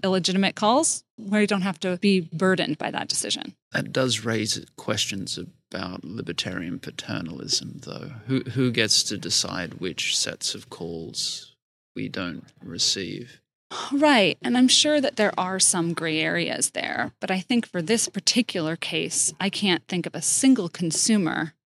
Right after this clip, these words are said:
Speaker 1: aside from the scammers themselves, who would want those <laughs> calls to come into their
Speaker 2: Yeah.
Speaker 1: phone.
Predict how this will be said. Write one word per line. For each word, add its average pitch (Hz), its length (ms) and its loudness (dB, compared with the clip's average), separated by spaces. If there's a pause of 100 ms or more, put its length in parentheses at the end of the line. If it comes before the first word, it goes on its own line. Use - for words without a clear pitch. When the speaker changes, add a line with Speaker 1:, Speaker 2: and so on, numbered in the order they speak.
(340)
Speaker 1:
aside 220 400 4
from 202 140 0
the 175 60 2
scammers 190 460 4
themselves, 170 760 0 (180)
who 214 120 6
would 170 140 4
want 160 440 -2
those 180 300 2
<laughs> - 40 -10
calls - 560 2
to 190 100 4
come 170 280 2
into 160 260 0
their 127 200 0
Speaker 2:
Yeah. - 180 -8
Speaker 1:
phone. 104 260 -8